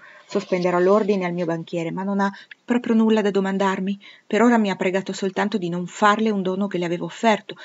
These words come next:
Su via, si provi ancora. Allora, signore, abbia la cortesia di soddisfare la mia curiosità,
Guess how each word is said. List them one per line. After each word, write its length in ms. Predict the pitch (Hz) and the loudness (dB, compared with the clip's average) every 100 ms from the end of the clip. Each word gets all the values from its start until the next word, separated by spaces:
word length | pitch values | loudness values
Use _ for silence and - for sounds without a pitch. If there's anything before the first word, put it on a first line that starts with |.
| - | -18
Su 180 | - 247 | -2 2
via, 200 | 214 180 | 4 2
si 160 | - | 0
provi 200 | 247 233 | 0 0
ancora. 400 | 170 160 170 160 165 - _ _ _ _ _ _ | 0 -6 -8 -10 -14 -20 _ _ _ _ _ _
Allora, 340 | 233 214 180 | 4 4 2
signore, 420 | 170 185 185 185 - | -4 -6 -6 -6 -4
abbia 260 | 202 196 | -2 0
la 100 | 196 | -2
cortesia 420 | 196 196 175 185 | -4 -6 -2 -2
di 80 | 170 | -2
soddisfare 540 | 170 175 170 - 180 175 | -4 -8 -10 -8 -6 -4
la 100 | 160 | -4
mia 140 | 175 | -6
curiosità, 600 | 170 170 156 156 165 | -6 -6 -6 -6 -6